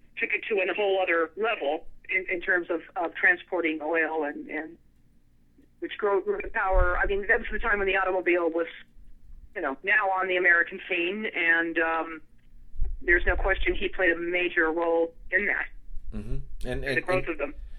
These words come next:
Speaker 2: yeah, and, and, and how many, how many people understand that there were, there have been pipelines traversing the country since before or around the time of World War One? I mean, we're talking a hundred
Speaker 1: Right.
Speaker 2: years.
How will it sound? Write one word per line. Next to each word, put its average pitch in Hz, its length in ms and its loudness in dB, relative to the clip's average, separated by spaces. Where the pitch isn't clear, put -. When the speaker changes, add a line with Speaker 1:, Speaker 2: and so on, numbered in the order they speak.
Speaker 2:
yeah, 139 140 -2
and, 120 260 -6
and, 123 220 -10
and 117 140 -8
how 143 220 -4
many, 131 640 -4
how 127 200 -8
many 127 220 -4
people 107 460 -8
understand 92 1040 -4
that 80 380 -4
there 117 280 2
were, 110 320 -2
there 117 160 0
have 95 80 -4
been 131 200 -2
pipelines 95 720 -2
traversing 104 640 0
the 80 60 -10
country 98 500 -4
since 95 460 -4
before 98 760 0
or 87 220 0
around 98 320 0
the 85 60 -4
time 90 260 -4
of 82 80 -2
World 85 300 -4
War 82 180 -4
One? 80 360 -4
I 71 40 -14
mean, 80 180 -10
we're 90 80 -6
talking 90 320 -4
a 73 60 -10
hundred 92 400 -4
Speaker 1:
Right. 104 160 -2
Speaker 2:
years. 87 420 0